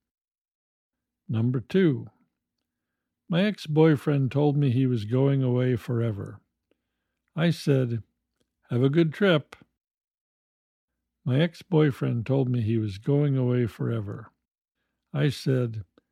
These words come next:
"Have a good trip." Number three, the thief said, "Your money or your life." I laughed and told him to shoot me because I didn't have a penny.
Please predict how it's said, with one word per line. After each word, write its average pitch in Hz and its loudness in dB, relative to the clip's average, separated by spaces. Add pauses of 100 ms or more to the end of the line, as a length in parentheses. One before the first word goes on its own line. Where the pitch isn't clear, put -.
(340)
"Have 120 -2
a 139 0
good 156 0
trip." 175 2 (1700)
Number 131 -2
three, 127 -6 (1120)
the 135 0
thief 190 0
said, 147 2
"Your 127 4
money 190 8
or 156 4
your 143 6
life." 127 2 (1000)
I 160 0
laughed 120 0
and 117 -2
told 143 0
him 135 2
to 123 2
shoot 180 4
me 139 0
because 123 -4
I 120 0
didn't 135 0
have 127 0
a 107 -6
penny. 113 -8